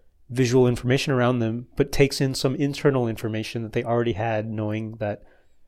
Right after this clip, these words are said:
there should be a tree over there already, or they already know there's gonna be a book in front of them.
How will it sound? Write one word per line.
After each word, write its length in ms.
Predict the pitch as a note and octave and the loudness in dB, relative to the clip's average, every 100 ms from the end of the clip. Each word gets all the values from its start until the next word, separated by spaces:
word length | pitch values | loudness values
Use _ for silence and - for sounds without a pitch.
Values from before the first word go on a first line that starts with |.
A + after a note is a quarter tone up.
| _ | _
there 140 | B2+ A#2+ | -2 -2
should 360 | - D#3 C#3 | 0 2 4
be 120 | B2+ | 4
a 60 | B2 | 2
tree 260 | B2 D3+ C3+ | 2 2 4
over 240 | A2 A2+ | 4 2
there 160 | G#2+ A2 | 0 0
already, 400 | A2 A2 A2 C3+ | 2 2 2 0
or 120 | C#3+ A#2 | 0 4
they 160 | B2 | 6
already 280 | A#2+ A#2+ A#2 | 6 6 4
know 260 | B2 B2+ A#2 | 2 2 4
there's 180 | A#2 | 2
gonna 200 | G2+ C3 | 2 0
be 100 | C3 | 4
a 60 | B2+ | 4
book 200 | A#2 A#2 | 2 -2
in 80 | A2+ | -4
front 180 | - A2 | -4 -4
of 60 | A#2 | -4
them. 160 | C3+ | -8